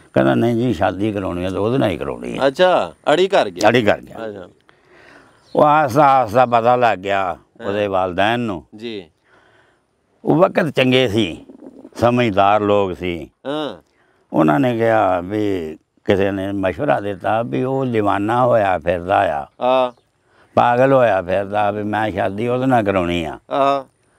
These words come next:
Speaker 1: ਤੇ ਜੇ ਉਹ ਏਦਾਂ ਹੀ ਮਰ ਗਿਆ ਤੇ ਕਿਆਮਤ ਵਾਲੇ ਦਿਨ ਤੂੰ ਜਵਾਬ ਕੀ ਦੇਂਗਾ
Speaker 2: ਆ,
Speaker 1: ਉੱਥੇ?
Speaker 2: ਤੇਰੀ ਪਕੜ ਹੋਏਗੀ।
Speaker 1: ਤੇਰੀ ਪਕੜ ਹੋਏਗੀ, ਤੂੰ ਕਿਹੜੀ ਸ਼ਾਦੀਸ਼ੁਦਾ ਤੇਰੀ
Speaker 2: ਹਾਂ,
Speaker 1: ਬੱਚੀ?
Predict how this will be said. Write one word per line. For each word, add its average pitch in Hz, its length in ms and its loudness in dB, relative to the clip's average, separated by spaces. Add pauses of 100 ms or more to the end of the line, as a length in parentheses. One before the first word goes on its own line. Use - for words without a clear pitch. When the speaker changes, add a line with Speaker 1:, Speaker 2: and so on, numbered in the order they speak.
(680)
Speaker 1:
ਤੇ 135 100 6
ਜੇ 139 200 6
ਉਹ 160 140 4
ਏਦਾਂ 143 340 2
ਹੀ 175 80 2
ਮਰ 139 280 2
ਗਿਆ 123 300 2
ਤੇ 135 140 -6 (260)
ਕਿਆਮਤ 131 420 0
ਵਾਲੇ 131 280 2
ਦਿਨ 120 280 -6
ਤੂੰ 117 220 -6
ਜਵਾਬ 95 340 0
ਕੀ 98 140 -2
ਦੇਂਗਾ 87 340 -6
Speaker 2:
ਆ, 76 40 -8
Speaker 1:
ਉੱਥੇ? 139 240 -10
Speaker 2:
ਤੇਰੀ 165 180 -4
ਪਕੜ 170 340 -2
ਹੋਏਗੀ। 98 400 -4
Speaker 1:
ਤੇਰੀ 117 200 4
ਪਕੜ 120 340 0
ਹੋਏਗੀ, 160 240 2
ਤੂੰ 185 220 -2
ਕਿਹੜੀ 202 180 2
ਸ਼ਾਦੀਸ਼ੁਦਾ 123 600 0
ਤੇਰੀ 107 160 -4
Speaker 2:
ਹਾਂ, 120 220 -2
Speaker 1:
ਬੱਚੀ? 82 160 -12